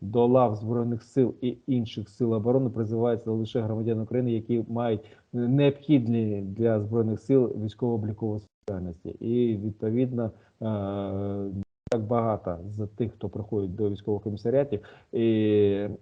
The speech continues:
отримують ту саму змогу взяти зброю в руки і зі зброєю в руках захищати нашу державу.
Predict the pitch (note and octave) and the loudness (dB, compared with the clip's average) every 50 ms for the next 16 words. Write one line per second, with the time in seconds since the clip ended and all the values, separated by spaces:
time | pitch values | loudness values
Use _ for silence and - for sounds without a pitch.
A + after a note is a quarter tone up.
0 | _ - A#2 A2 - B2 B2 A#2+ A2 G#2 G#2 G#2 G2+ G#2 - - _ _ _ _ | _ -10 -8 -8 -4 -2 -2 0 0 0 -2 -2 -4 -6 -10 -20 _ _ _ _
1 | - A#2 G#2+ - A#2 G#2+ G#2+ G#2 G#2+ G#2 A2+ B2 B2+ C3 C3 A#2 A2 A2 G#2 - | -6 -4 -4 -2 -4 -2 -2 -4 -4 -2 -2 0 2 2 2 2 2 0 -2 -2
2 | G2+ G2 G2+ A2+ A2 G#2+ - - G#2 G2+ G2+ G#2+ A2+ A2 A2 G#2+ G#2+ G#2 G#2 A2 | -4 -4 -2 0 0 0 0 -2 -2 -2 -2 -4 -4 -2 0 0 0 0 0 0
3 | B2+ B2 B2 - A2 G#2 G#2 G2 G2+ G2+ G2 G#2+ A2 G#2+ G2+ G2+ - - A2 G#2+ | 0 0 0 -2 -4 -4 -4 -4 -6 -6 -4 -2 -2 -2 -2 -4 -4 -4 -6 -4
4 | G#2 G#2 G2+ - - - G#2+ G#2 - G#2 G2+ G2 G#2 G2+ F#2+ G2+ G2+ - _ _ | -6 -8 -10 -10 -10 -8 -8 -6 -6 -6 -6 -6 -6 -8 -10 -10 -12 -16 _ _
5 | _ _ _ _ _ _ _ _ _ - G2+ F#2+ G2 | _ _ _ _ _ _ _ _ _ -8 -8 -8 -8